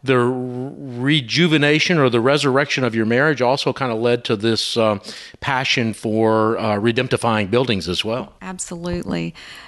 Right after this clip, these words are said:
Speaker 2: Um, we lived in one of the oldest homes in the city of Opelika, one of the founders of, um, Opelika, and, um, beautiful old home, but you wouldn't have known it.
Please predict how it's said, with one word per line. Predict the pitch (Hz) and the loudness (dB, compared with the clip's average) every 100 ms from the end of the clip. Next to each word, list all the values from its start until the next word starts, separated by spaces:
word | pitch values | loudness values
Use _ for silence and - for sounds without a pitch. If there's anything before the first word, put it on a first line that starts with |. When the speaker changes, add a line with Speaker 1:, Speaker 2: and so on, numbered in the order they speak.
| - - | -12 -4
Speaker 2:
Um, | 180 180 - | -2 0 0
we | |
lived | 208 226 196 | 2 2 2
in | 190 180 175 165 175 | 2 2 2 2 2
one | 190 | 2
of | |
the | 196 | 2
oldest | 185 185 185 - | 2 0 -2 -2
homes | 196 190 185 | 0 0 -2
in | 180 | -2
the | 170 | -2
city | - 175 | -2 0
of | 165 | 0
Opelika, | 165 160 160 170 165 | -2 -2 -4 -4 -2
one | 156 | -2
of | 160 | -2
the | 156 | -2
founders | 160 160 160 151 151 - | -2 -2 -2 -4 -4 -4
of, | 156 151 | -4 -2
um, | 156 156 151 | -4 -4 -4
Opelika, | - 151 156 151 151 - | -6 -6 -4 -2 -4 -4
and, | 151 147 156 156 156 151 - - - - | -4 -2 0 0 0 -2 -8 -16 -18 -8
um, | 165 156 156 160 185 | -4 -2 -4 -6 0
beautiful | 233 262 185 | 2 4 2
old | 160 165 | 2 2
home, | 156 185 170 | 2 2 4
but | 156 165 | 2 2
you | |
wouldn't | 160 147 | 0 2
have | 170 | 2
known | 165 143 | 4 2
it. | 151 | 0